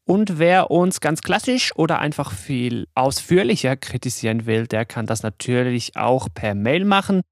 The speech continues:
Wir sind per Mail erreichbar unter redaktion at rückschau Punkt news. Dann bedanke ich mich, dass ihr da draußen uns weiterhin die Treue gehalten habt,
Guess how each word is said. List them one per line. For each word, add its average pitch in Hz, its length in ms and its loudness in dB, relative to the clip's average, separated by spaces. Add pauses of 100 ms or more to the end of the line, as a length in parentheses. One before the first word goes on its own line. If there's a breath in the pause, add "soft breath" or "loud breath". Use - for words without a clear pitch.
(120)
Wir 156 140 -2
sind 214 180 -4
per 170 100 0
Mail 147 180 2
erreichbar 139 540 0
unter 127 540 2
redaktion 175 920 2 (100)
at 143 320 0 (160)
rückschau 101 680 0
Punkt - 400 -6
news. 95 440 -6 (960)
Dann 202 320 4
bedanke 196 340 2
ich 180 100 -2
mich, 170 380 2
dass 143 300 0
ihr 131 180 0
da 131 100 2
draußen 120 420 0
uns 113 320 -2
weiterhin 117 560 2
die 107 160 -2
Treue 180 600 2
gehalten 180 500 2
habt, 170 420 0